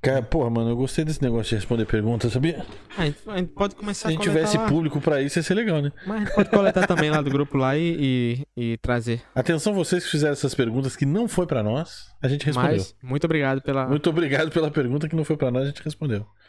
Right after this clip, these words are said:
Speaker 2: É isso aí. E se você que está assistindo nós tem alguma sugestão ou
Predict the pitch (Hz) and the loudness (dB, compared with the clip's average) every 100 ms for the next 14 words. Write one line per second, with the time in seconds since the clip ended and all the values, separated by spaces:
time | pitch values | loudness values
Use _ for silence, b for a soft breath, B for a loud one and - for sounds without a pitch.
0 | - 120 - 180 131 113 b b - 117 | -8 -8 -4 -4 -4 -6 b b -8 -4
1 | - 147 151 - 151 - - - 135 131 | 0 0 0 0 -2 -2 -8 -2 0 -2
2 | - 127 - 127 123 117 113 - 120 117 | -4 -6 -4 -4 -2 -2 -4 -6 -6 -6
3 | 123 131 127 117 _ _ _ - 120 117 | -8 -6 -4 -6 _ _ _ -8 -4 -4
4 | - - 131 135 143 196 | -6 -6 -4 0 0 0